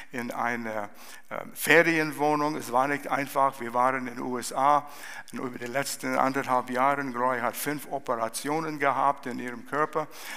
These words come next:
und es war nicht, hat nicht immer Spaß gemacht. Wie sind wir da durchgekommen? Als wir zurück, wir, wir, wir gingen nach U S A zu Luke's Wedding, Wedding, äh,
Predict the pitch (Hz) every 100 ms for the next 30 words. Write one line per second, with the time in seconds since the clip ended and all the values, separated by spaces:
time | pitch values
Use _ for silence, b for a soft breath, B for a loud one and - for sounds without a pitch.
0 | B 131 123 B B 135 147 190 214 196
1 | - 196 214 220 233 220 - - 226 -
2 | - 139 117 - - - - - - B
3 | B B B B B - - 170 214 233
4 | - 185 180 180 185 208 - 143 135 123
5 | 113 113 - - B B B B B B
6 | B B B B B B - - 151 147
7 | 151 - 165 165 170 - - 147 - -
8 | - 127 117 107 - - 135 160 156 147
9 | 139 151 151 135 135 151 151 127 120 -
10 | 160 151 165 - 135 143 156 170 135 127
11 | 127 120 120 117 -